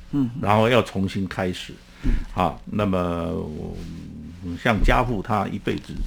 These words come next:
Speaker 2: 他就笑说他一辈子经历了这个，这个，
Speaker 1: 三个朝代。
Speaker 2: <laughs> 三个，对吧？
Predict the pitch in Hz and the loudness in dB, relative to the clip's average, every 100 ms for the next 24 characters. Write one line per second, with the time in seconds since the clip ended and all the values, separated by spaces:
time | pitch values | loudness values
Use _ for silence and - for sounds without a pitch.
0 | - - 90 90 - 90 - 90 - 85 | -6 -6 -4 -4 0 0 0 -6 -6 -6
1 | 87 - 80 76 - 98 90 85 - - | -4 -4 -4 -8 -8 -4 -4 -4 -8 -12
2 | - - - - - 90 - 76 65 64 | -18 -18 -18 -20 -10 -10 -6 -8 -8 -8
3 | - 80 73 69 67 - - - - 92 | -8 -6 -6 -8 -10 -14 -20 -20 -8 -2
4 | 131 143 127 - - - 139 131 143 143 | 0 0 -2 -4 4 10 10 10 8 8
5 | - - 117 - 107 123 92 82 | 8 6 4 4 4 6 4 0